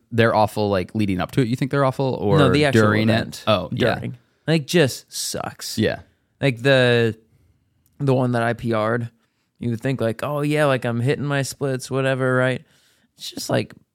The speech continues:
Speaker 2: fucking hard.
Speaker 1: It's just hard.
Speaker 2: And just painful for ninety minutes straight and whatever. And yet as soon as I'm done, it's like, "Oh, yeah, I wanna do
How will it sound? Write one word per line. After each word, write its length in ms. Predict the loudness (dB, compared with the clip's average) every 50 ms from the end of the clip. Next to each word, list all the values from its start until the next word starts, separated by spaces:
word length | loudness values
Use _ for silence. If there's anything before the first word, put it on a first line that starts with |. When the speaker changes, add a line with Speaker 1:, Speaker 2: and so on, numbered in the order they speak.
| _ _ _ _ _ _ _ _
Speaker 2:
fucking 380 | -12 -12 -10 -8 -10 -10 -10
hard. 640 | -12 -16 -18 -18 -10 -6 -4 -4 -2 -2 -4 -4 -6
Speaker 1:
It's 80 | -6 -4
just 160 | -4 -4 -4
hard. 340 | -4 -4 -2 -2 -2 0 0
Speaker 2:
And 140 | 0 0
just 260 | 2 0 -2 -4 -4 -4
painful 800 | 0 2 2 4 4 2 2 0 -2 -2 -2 -4 -4 -4 -6 -8
for 480 | -8 -6 -4 -4 -2 -2 -4 -4 -8 -10 -16 _ _ _ -8
ninety 540 | -6 -4 -2 -2 -2 -2 -2 -2 0 0 0
minutes 380 | 0 -2 -2 -2 -4 -6 -8
straight 420 | -10 -8 -6 -4 -4 -4 -4 -6 -8
and 160 | -8 -8 -8
whatever. 460 | -6 -4 -4 -4 -4 -4 -4 -6 -6 -8 _ _ _ _ _ -8
And 100 | -4 -2
yet 120 | -2 0 0
as 100 | -2 -4
soon 280 | -4 -4 -2 0 0 0
as 200 | 0 0 0 -2
I'm 240 | -2 -4 -4 -4 -4
done, 440 | -4 -4 -4 -4 -4 -4 -6 -8 -8
it's 220 | -10 -10 -10 -8
like, 280 | -8 -8 -8 -10 _ _ -20
"Oh, 160 | -20 -20 -20 -20 -18
yeah, 100 | -14 -14
I 120 | -14 -12 -12
wanna 120 | -12 -12
do 100 | -10 -12